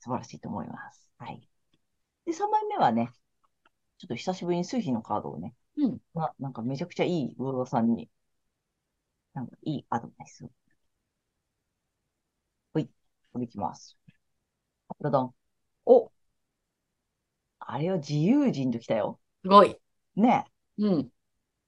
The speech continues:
Speaker 1: ああ、どんな時もあなたは自由。
Speaker 2: うん。
Speaker 1: うん。なんか自由に、もっと、なんだろう、リラックスしていいよね、もっともっと。
Speaker 2: そうね。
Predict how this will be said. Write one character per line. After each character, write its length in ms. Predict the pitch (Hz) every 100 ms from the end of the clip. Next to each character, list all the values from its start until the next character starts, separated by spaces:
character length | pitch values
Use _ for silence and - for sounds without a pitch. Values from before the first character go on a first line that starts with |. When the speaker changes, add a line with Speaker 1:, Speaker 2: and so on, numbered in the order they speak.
| -
Speaker 1:
あ 180 | 139 143
あ、 60 |
ど 140 | 143 175
ん 80 | 202
な 120 | 165
時 240 | 180 185
も 180 | 160 -
あ 60 | 127
な 120 | 147
た 120 | 190
は 100 | 139
自 180 | 117 131
由。 280 | 143 147 - _ _ _ -
Speaker 2:
う 320 | 214 233 220
ん。 180 | 156 - -
Speaker 1:
う 60 |
ん。 260 | 185 160 123 - _ _ -
な 100 | 277
ん 40 |
か 100 | 339
自 160 | 165 151
由 240 | 185 311 370
に、 140 | 147
も 160 | 175 349
っ 40 |
と、 160 | 233 139
な 160 | 180
ん 60 | 196
だ 60 |
ろ 60 | 131
う、 40 |
リ 80 | 143
ラ 100 | 170
ッ 20 | -
ク 140 | -
ス 120 | -
し 100 | 247
て 100 | 175
い 100 | 151
い 40 | 190
よ 100 | 151
ね、 120 | 123
も 160 | 143
っ 20 | 160
と 100 | 135
も 120 | 135
っ 60 |
と。 200 | - - _ _ _ _
Speaker 2:
そ 80 | 202
う 80 | 196
ね。 420 | 147 151 180 190